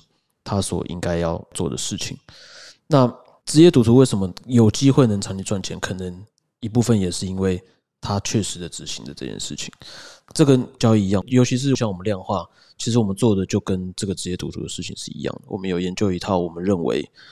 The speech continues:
呃，期望值是正的的一套策略或逻辑等等也好，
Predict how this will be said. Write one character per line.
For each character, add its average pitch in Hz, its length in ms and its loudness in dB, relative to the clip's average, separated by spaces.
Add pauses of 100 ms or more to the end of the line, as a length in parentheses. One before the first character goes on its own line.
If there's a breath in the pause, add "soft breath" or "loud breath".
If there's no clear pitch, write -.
(220 soft breath)
呃， 95 200 -2
期 104 220 -2
望 104 180 0
值 85 240 -10
是 85 540 -8 (260)
正 107 220 4
的 85 200 -2 (440)
的 95 100 -6
一 90 100 -8
套 90 380 -8 (200)
策 - 160 -4
略 98 120 -2
或 90 160 -8
逻 85 120 -6
辑 - 180 -12
等 85 160 -8
等 76 100 -8
也 65 200 -6
好， - 260 -10